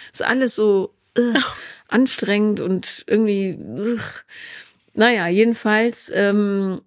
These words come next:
Speaker 1: hat er dann, war aber, weil das ja über zehn Jahre aufgebaut war, diese, diese Blase, war er dann leider zu feige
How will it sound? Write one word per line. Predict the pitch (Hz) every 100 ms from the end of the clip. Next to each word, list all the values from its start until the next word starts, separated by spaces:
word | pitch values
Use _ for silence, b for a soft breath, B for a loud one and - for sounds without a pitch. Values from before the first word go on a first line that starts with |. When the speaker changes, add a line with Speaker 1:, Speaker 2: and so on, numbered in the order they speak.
| -
Speaker 1:
hat | 185 208
er | 214
dann, | 180 202 262
war | 208 196
aber, | 202 185
weil | 180 190
das | 185
ja | 180 180
über | 190 202
zehn | - - 240
Jahre | 214 190 180
aufgebaut | 208 - 208 175 170 175
war, | 170 233
diese, | 214 185 185 165
diese | 180 185
Blase, | 175 190 180 185 208 247 302 B B B -
war | 214
er | - 226
dann | 254 220
leider | 190 220 240
zu | - 196
feige | - 185 196 214 240 247